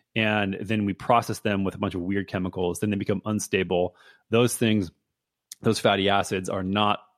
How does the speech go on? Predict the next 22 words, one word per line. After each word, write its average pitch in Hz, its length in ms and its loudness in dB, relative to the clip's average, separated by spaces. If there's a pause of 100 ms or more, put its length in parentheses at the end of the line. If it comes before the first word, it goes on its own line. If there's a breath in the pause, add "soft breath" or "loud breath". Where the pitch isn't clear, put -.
like 98 260 -2
how 92 240 2
you 90 180 -4
would 87 80 -8
get 92 120 0
out 92 120 0
of 90 180 -6
other 113 200 2
normal 117 280 0
foods. 143 380 0 (260 soft breath)
They 117 140 4
incorporate 113 460 2
into 104 200 -4
your 98 60 2
cellular 98 340 0
membrane, 117 520 0 (320 soft breath)
for - 220 2
up 107 80 -4
to - 80 -6
two 127 220 2
years. 98 520 0
So 104 460 2